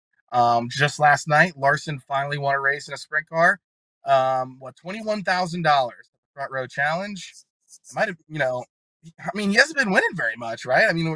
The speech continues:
you can't, we, I mean, should we give him a hat shake? Like, you know, he, he never really gets hat shakes 'cause he's, he's always winning. But, I mean, this last two or three months, I mean, it's been a little, little, little cold.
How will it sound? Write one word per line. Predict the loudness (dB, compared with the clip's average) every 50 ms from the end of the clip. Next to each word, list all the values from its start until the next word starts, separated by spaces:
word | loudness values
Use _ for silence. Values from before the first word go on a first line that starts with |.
| -6
you | -6
can't, | -6 -6 -6 -6 -8 -12
we, | -16 -16 -16 _ _
I | -8
mean, | -8 -6 -6 -8 -6
should | -2 0 2
we | 2 4
give | 4 4 4
him | 4 4 4
a |
hat | 6 8 6 6 4
shake? | 0 -4 -4 -4 -6 _ -8
Like, | -8 -8 -8 -8 _ _ _ _ _ _ _ _ _ _
you | -8 -6
know, | -6 -4
he, | -6 -6
he | -6 -2 0
never | 2 2 2 2 0
really | -4 -4 -4
gets | -4 -6 -4 -2
hat | -2 -2 -2 -2
shakes | -6 -8 -10 -10 -12
'cause | -18 -18
he's, | -16 -16 -16 -16 -18 -20 -20 _
he's | -16 -10 -8
always | -6 -6 -6 -6 -6
winning. | -4 -4 -2 -4 -4 -6 -6
But, | -2 -2 -2 -2 -4 _ _ _ _ _ _ _ _ _ -12
I |
mean, | -10 -8 -8 -8 -8 -10 -12 -14 _ _ _ _
this | -4 -4 -4 -2 2
last | 4 4 4 4 2 -2 -6 -18 _ -10
two | -8 -6
or | -6
three | -4 -4 -4 -4
months, | 0 0 0 0 -2 -4 -6
I | -6
mean, | -6 -6 -8
it's | -10 -8
been | -8 -6 -4
a | -4
little, | -4 -4 -4 -4 -6 -4
little, | -4 -4 -4 -4 -2
little | 0 0 0 0
cold. | 2 2 2 2 2 0 -2 -6